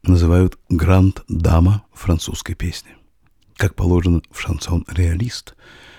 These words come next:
с детством у неё не сложилось. Она была нелюбимой дочерью. В одиннадцать лет пошла в балерины,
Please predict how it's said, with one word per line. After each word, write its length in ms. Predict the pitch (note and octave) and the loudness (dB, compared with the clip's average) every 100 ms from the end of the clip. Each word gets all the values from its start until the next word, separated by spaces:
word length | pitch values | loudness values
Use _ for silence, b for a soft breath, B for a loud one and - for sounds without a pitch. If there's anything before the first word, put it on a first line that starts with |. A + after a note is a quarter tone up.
| B | B
с 160 | F#2 - | -10 0
детством 460 | A#2 C#3+ - C#3+ B2+ | 2 2 0 0 4
у 40 | |
неё 240 | A2+ A2 | 4 4
не 140 | G#2+ G2 | 2 0
сложилось. 580 | - G2 D#2 - - - _ b b b - | 0 -4 -6 -10 -18 -20 _ b b b -8
Она 200 | F#2+ F2 | -2 0
была 200 | F#2 F2+ | 2 2
нелюбимой 600 | F2+ F2 E2 E2 D#2+ E2+ | 4 4 2 -2 -2 -2
дочерью. 580 | F#2 G#2+ G#2+ A2 G#2+ G2+ _ B B B B B | -2 -2 -2 -2 -2 -4 _ B B B B B
В 80 | F#2 | 0
одиннадцать 380 | B2+ A2 - F#2 | 4 2 2 -6
лет 120 | - | -6
пошла 280 | D#2+ - E2+ | -6 -4 -4
в 80 | |
балерины, 600 | D#2+ E2 F2+ B2+ C3+ A#2+ | -2 0 2 2 0 0